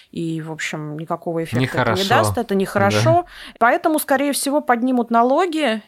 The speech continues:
Speaker 1: и об этом Путин сказал вполне прямо. Более того, прибегнув к своему любимому приему, а именно "Все неприятные новости пусть озвучит кто-нибудь другой".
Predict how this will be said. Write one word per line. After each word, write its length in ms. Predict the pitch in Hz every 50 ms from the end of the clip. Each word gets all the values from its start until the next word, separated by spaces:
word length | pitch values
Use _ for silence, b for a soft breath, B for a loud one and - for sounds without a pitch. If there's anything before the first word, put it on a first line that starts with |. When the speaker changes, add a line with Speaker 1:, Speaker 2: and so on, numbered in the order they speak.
| -
Speaker 1:
и 240 | _ 220 214 214 214 214
об 200 | 214 202 196 226
этом 300 | 233 226 214 202 202 196
Путин 420 | - 247 302 - - 320 294 269
сказал 880 | 254 - - 214 202 202 185 202 214 220 220 214 202 196 185 190 190 190
вполне 400 | - - - 202 202 208 202 196
прямо. 880 | - - 247 254 294 339 359 349 359 339 320 302 285 254 233 214 185
Более 400 | 202 180 214 269 254 220 208 196
того, 300 | - 196 196 214 294 330
прибегнув 540 | - 226 214 185 247 262 233 233 214 - -
к 60 | -
своему 380 | - - 202 220 220 220 214
любимому 560 | 202 208 208 185 208 214 202 190 175 170 165 160
приему, 640 | - 175 175 170 175 240 285 311 294 294 285 269 -
а 120 | - 180 190
именно 420 | 208 220 208 202 190 190 185 175
"Все 300 | - - - - 208 196
неприятные 760 | 185 170 170 - 170 170 175 180 170 165 - 156 151 151 151
новости 600 | 151 180 226 277 277 277 254 - - - 254 240
пусть 360 | 240 - - 185 196 - -
озвучит 540 | 170 165 147 147 151 170 175 - - 156 -
кто-нибудь 500 | - - 170 170 170 165 151 156 143 -
другой". 480 | - 160 160 151 151 131 110 - -